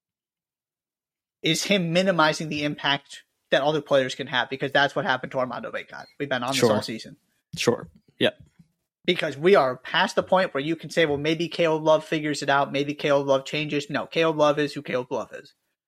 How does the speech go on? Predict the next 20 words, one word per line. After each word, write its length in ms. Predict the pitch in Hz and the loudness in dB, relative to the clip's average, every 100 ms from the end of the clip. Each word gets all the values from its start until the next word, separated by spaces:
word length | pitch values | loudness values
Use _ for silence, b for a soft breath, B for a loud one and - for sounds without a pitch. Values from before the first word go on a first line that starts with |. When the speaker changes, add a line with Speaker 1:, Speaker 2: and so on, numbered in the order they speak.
| _ _ - | _ _ -20
Speaker 2:
Yeah. 80 | - _ _ _ - | -20 _ _ _ -10
Speaker 1:
He's 140 | 151 | -4
played 200 | 151 127 | -2 -4
way 220 | 135 180 | 2 4
too 140 | 180 185 | 4 2
much 180 | 156 - | 2 2
college 220 | 147 139 | 0 2
basketball 400 | 135 - 123 117 | 0 0 -8 -8
at 40 | |
this 140 | - - | -10 -16
point 160 | - _ _ _ _ _ _ _ _ - | -20 _ _ _ _ _ _ _ _ -2
Speaker 2:
Yep. 200 | 113 - _ | -2 -2 _
Speaker 1:
to 140 | 170 160 | -2 0
assume 440 | - 240 196 180 | 0 2 2 2
something's 380 | 170 147 156 147 | 2 0 -2 -4
going 220 | 143 123 | -4 -4
to 80 | 123 | -6
be 80 | 113 | -14
different. 320 | - - _ _ _ _ _ _ _ _ _ _ _ - | -14 -18 _ _ _ _ _ _ _ _ _ _ _ 0
And 300 | 160 135 | 0 0